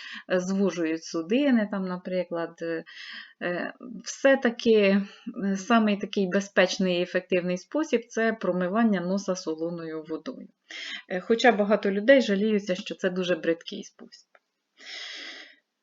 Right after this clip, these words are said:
Вірус імунодефіциту людини. Перші випадки зафіксовані у вісімдесят першому році. Люди помирають від того, що їхній імунітет,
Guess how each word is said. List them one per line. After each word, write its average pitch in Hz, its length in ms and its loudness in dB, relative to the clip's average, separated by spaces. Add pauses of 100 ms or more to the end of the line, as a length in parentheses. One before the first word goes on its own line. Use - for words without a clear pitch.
(800)
Вірус 269 600 4 (260)
імунодефіциту 196 1040 4
людини. 175 520 -6
Перші 233 360 4
випадки 233 520 2
зафіксовані 202 880 2
у 233 140 4
вісімдесят 190 680 -2
першому 170 540 -4
році. 156 520 -6
Люди 208 340 6
помирають 190 800 -4
від 202 180 -6
того, 233 280 2
що - 180 -2
їхній 196 480 0
імунітет, 185 640 -2